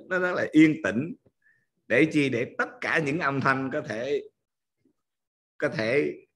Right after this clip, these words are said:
hiện ra trong đó. Chứ nếu mà nó đang rất là ồn ào thì âm thanh đâu có, đâu có len vô đó được, đâu có chen vô đó được. <clears throat> Thì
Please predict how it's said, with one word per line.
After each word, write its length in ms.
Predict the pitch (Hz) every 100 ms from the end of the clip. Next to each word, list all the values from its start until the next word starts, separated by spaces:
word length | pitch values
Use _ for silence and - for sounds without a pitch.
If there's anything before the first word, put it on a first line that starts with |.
| _ _ -
hiện 300 | 110 107 135
ra 260 | 135 123 123
trong 140 | 117
đó. 220 | 120 135 - _ - _
Chứ 100 | 165
nếu 140 | 180 226
mà 100 | 151
nó 140 | 160
đang 280 | 170 147 143
rất 160 | 180
là 100 | 156
ồn 240 | 101 107 107
ào 240 | 107 104 107
thì 60 |
âm 180 | 104 127
thanh 200 | 123 131
đâu 120 | 127
có, 80 | 135 -
đâu 120 | 117 120
có 60 |
len 280 | 135 123 120
vô 80 | 113
đó 120 | 123
được, 160 | 107 87 _ _ _ _ _ _ _ _ _ _ _ _ _ _ -
đâu 100 | 113
có 60 | 123
chen 260 | 131 123 117
vô 80 |
đó 120 | 120 131
được. 180 | 107 - _ _ _ _ _ _ _ _ _
<clears throat> 400 | - 127 98 - _ _ _ _ - - _ _ - 127 104 _ _ _ _ _
Thì 80 | 107